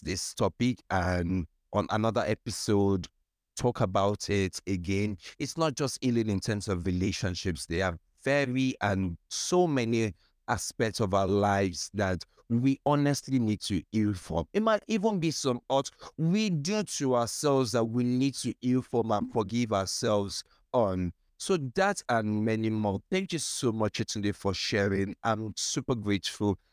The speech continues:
I know this must have been somewhat difficult, but being able to sit here today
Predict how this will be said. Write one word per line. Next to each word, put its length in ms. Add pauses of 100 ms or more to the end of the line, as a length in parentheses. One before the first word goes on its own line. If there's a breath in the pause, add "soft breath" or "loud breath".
(140)
I 120
know 100
this 220
must 240
have 180
been 140
somewhat 580
difficult, 540
but 320 (500)
being 240
able 240 (280)
to 280
sit 440
here 200
today 480